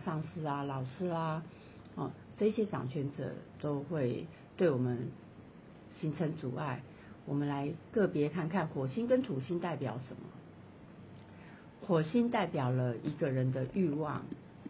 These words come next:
动力，那么他想发展的方向，他想获得的东西，还有一个人的内在驱动力。那么火星本身是比较缺乏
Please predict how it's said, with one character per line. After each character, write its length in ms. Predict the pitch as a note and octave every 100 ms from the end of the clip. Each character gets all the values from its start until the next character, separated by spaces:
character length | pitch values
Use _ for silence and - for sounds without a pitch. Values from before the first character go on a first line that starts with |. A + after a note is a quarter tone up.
| -
动 280 | - F#3 D#3
力， 220 | E3+ D3 - - - - - - - - -
那 100 | E3
么 180 | C3 B2+ B2+
他 160 | F3
想 300 | F3+ E3 -
发 220 | B2+ E3 F3
展 220 | C#3+ G2
的 100 | B2+
方 260 | D3+ D3
向， 260 | D#3+ E3+ B2+ - - - - -
他 220 | D#3+ D#3
想 280 | D#3 D3 B2+
获 260 | - F3+ C3
得 240 | B2 A#2+
的 400 | B2+ C3 B2 A#2+ - -
东 180 | F3+ F#3
西， 340 | - F3 F#3+ - - - - -
还 180 | - D3
有 200 | E3 B2+
一 120 | F3
个 180 | F3 E3
人 280 | C#3+ C#3+ C#3+
的 280 | D3+ C#3+ C#3
内 280 | F#3 G#3+
在 240 | E3 G3+ C3
驱 300 | C3 F#3 E3
动 280 | E3 D3+ D#3
力。 200 | C#3+ B2 - - - - - - - - - - - -
那 120 | G#3
么 320 | F#3+ E3 D3 -
火 160 | D#3 C3
星 220 | G#3 G#3+
本 180 | - - -
身 200 | D#3+ E3
是 180 | - D#3+
比 160 | A#2
较 160 | D3+ C3+
缺 300 | C#3 - D#3
乏 420 | - A#2+ C#2+ C2